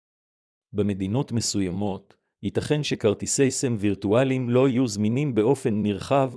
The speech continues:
או שיוצעו רק על ידי ספקים סלולריים ספציפיים,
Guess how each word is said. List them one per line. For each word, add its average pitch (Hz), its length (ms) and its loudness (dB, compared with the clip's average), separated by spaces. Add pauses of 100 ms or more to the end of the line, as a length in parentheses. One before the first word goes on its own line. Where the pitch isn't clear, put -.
או 110 100 -2
שיוצעו 131 500 0
רק 139 200 2
על 113 80 2
ידי 107 220 2
ספקים 123 520 -2
סלולריים 120 720 2
ספציפיים, 92 800 -6